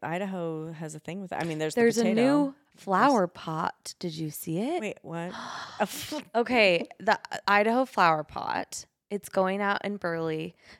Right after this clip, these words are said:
Speaker 2: Um, the girl who's doing it, she also did a, she did a dome in Cascade.
Speaker 1: Okay. Oh, yeah, I've seen that.
Speaker 2: And she
Speaker 1: Uh-huh.
Speaker 2: got awarded this. She, I think she applied with her mom. I don't know. I, I, don't quote me. But she applied to this Airbnb thing,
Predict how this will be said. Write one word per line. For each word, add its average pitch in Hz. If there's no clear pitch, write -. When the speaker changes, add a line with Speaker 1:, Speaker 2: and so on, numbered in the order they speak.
Speaker 2:
Um, 202
the 185
girl 208
who's 226
doing 196
it, 196
she 196
also 185
did 180
a, 175
she -
did 185
a 180
dome 170
in 180
Cascade. 170
Speaker 1:
Okay. 165
Oh, 240
yeah, 262
I've 151
seen 156
that. 147
Speaker 2:
And 220
she 202
Speaker 1:
Uh-huh. 208
Speaker 2:
got 185
awarded 190
this. 180
She, -
I 196
think 277
she 370
applied 180
with 202
her 214
mom. 196
I 208
don't 220
know. 170
I, 151
I, -
don't 185
quote -
me. 82
But 202
she 214
applied 220
to 226
this 190
Airbnb 180
thing, 160